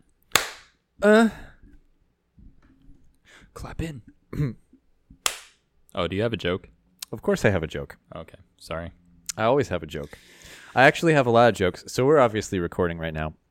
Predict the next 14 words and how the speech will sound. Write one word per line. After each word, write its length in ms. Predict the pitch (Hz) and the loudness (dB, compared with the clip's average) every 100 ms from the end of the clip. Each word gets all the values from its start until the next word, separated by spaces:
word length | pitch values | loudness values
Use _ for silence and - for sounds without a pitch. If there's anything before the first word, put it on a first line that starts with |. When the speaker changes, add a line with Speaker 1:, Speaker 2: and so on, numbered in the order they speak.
| - - | -20 -14
Speaker 1:
Mm-hmm. 140 | 98 104 | -12 2
Speaker 2:
But, 300 | 110 101 - _ _ _ _ _ - | 2 2 -2 _ _ _ _ _ -4
um, 380 | 110 101 92 90 _ _ | -2 -2 -6 -16 _ _
the 120 | 107 110 | -6 0
thing 240 | 139 151 | 0 0
of 100 | 151 | -2
it 100 | 127 | 0
is, 340 | 107 104 90 - | 2 0 -2 -6
is 200 | 104 90 | -4 -2
that 220 | 101 95 | 0 -2
since 320 | - 113 113 - | -2 -4 -4 -2
we've 220 | 123 101 | -2 0
been 220 | 113 95 | 0 0
live, 600 | 87 78 76 98 120 _ | -2 -2 -2 -4 -6 _